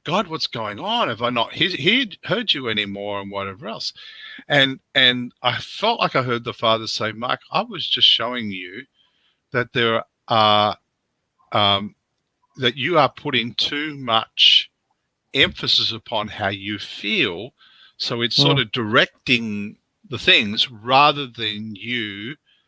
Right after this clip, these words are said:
Speaker 1: hearing from me. Right?
Speaker 2: Mm-hmm.
Speaker 1: Because I'd always heard that way. I'd always felt that way for quite some time. He says,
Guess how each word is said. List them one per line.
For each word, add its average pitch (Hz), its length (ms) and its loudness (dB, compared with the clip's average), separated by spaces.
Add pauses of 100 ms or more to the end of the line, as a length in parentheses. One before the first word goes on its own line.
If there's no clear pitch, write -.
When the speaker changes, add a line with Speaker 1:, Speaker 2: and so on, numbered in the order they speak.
(440)
Speaker 1:
hearing 123 420 2
from 120 320 -10
me. 160 340 2 (960)
Right? 143 140 4
Speaker 2:
Mm-hmm. 143 80 2
Speaker 1:
Because 151 240 2
I'd 185 160 6
always 185 480 4
heard 175 360 0
that 123 200 0
way. 95 140 0
I'd 110 180 -4
always 139 340 -2 (280)
felt 165 300 2
that 139 180 0
way 104 160 0
for 110 160 -6
quite 107 280 -2
some 175 120 -4
time. 160 100 -6
He 107 60 -8
says, - 260 -6